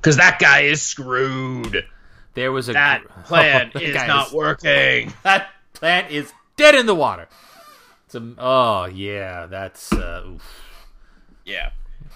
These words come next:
Speaker 1: That's another thing. People,
Speaker 2: Don't be that guy.
Speaker 1: because people who drafted earlier, you know, not,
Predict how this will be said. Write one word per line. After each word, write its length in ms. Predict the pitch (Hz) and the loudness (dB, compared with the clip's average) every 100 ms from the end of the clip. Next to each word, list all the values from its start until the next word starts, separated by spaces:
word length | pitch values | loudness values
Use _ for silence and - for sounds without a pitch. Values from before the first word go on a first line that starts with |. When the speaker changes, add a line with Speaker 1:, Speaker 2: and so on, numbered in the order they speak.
| - - | -18 -4
Speaker 1:
That's 240 | 156 156 | -4 -4
another 260 | 147 135 127 | -4 -4 -6
thing. 160 | 127 | -12
People, 380 | - 143 123 131 | -8 -6 0 2
Speaker 2:
Don't 120 | 127 | 4
be 80 | 131 | 4
that 160 | 127 123 | 2 2
guy. 160 | 104 | -4
Speaker 1:
because 300 | 98 135 135 - _ | 0 0 0 -4 _
people 260 | 143 - 147 | -18 -6 0
who 100 | 143 | 0
drafted 440 | 131 127 127 143 127 | 2 0 0 -2 -2
earlier, 540 | 135 139 139 143 - - _ _ _ | 0 2 2 0 -4 -20 _ _ _
you 80 | - | -2
know, 240 | 123 127 - _ - | 0 0 -4 _ -10
not, 420 | 135 156 165 | 0 2 2